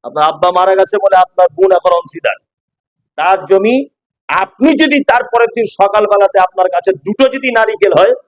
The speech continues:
আপনার বোন একটা অংশীদার, ওকে দিতে হবে। অনেক মানুষ বলে যে লোকটা কত বাজে, শ্বশুর বাড়ির সম্পত্তি বিক্রি করেছে, ঠিক করেছে। আল্লাহ ওকে সম্পত্তি দিয়েছে, ওর স্ত্রীকেও কেন নিবে না?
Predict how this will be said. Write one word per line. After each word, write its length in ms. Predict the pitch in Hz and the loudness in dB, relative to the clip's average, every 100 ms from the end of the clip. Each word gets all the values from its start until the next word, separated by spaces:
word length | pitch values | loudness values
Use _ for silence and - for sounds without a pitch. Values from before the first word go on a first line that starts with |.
| _ _ - | _ _ -8
আপনার 300 | 156 175 165 | -4 -2 -2
বোন 260 | 139 202 | 2 2
একটা 240 | 196 - 185 | 2 0 -2
অংশীদার, 420 | 180 - 139 123 131 | -2 -6 -6 -4 -2
ওকে 140 | 165 | -2
দিতে 300 | 170 170 151 | -2 0 0
হবে। 160 | 135 - - _ _ _ _ _ _ _ | 0 -4 -16 _ _ _ _ _ _ _
অনেক 240 | 220 285 311 | -2 -2 0
মানুষ 260 | 294 285 | 0 -2
বলে 280 | 208 254 262 254 | 0 2 2 2
যে 60 | |
লোকটা 300 | 240 247 - | 2 0 0
কত 240 | 240 233 247 | -2 -2 0
বাজে, 280 | 226 226 226 | 0 0 -2
শ্বশুর 340 | 233 262 294 | -4 -4 0
বাড়ির 240 | 277 269 - | -2 0 -4
সম্পত্তি 420 | 247 233 233 226 | -4 -4 -4 -6
বিক্রি 300 | 214 - 202 | -10 -12 -2
করেছে, 280 | 202 185 - | -2 -2 -4
ঠিক 320 | - 330 - | -4 -4 -2
করেছে। 300 | 196 - - _ _ _ _ _ _ _ _ _ _ _ | -4 -4 -12 _ _ _ _ _ _ _ _ _ _ _
আল্লাহ 540 | 156 220 269 294 349 381 | -2 2 2 2 2 2
ওকে 200 | - 339 | 2 0
সম্পত্তি 640 | 294 339 302 - 302 277 | 0 0 -2 -2 -2 0
দিয়েছে, 220 | 285 277 | 0 4
ওর 80 | 269 269 | 2 0
স্ত্রীকেও 460 | - 269 262 320 | -6 -4 2 2
কেন 280 | 311 285 262 | 2 0 0
নিবে 180 | 233 170 | 0 -4
না? 240 | 131 - | -6 -16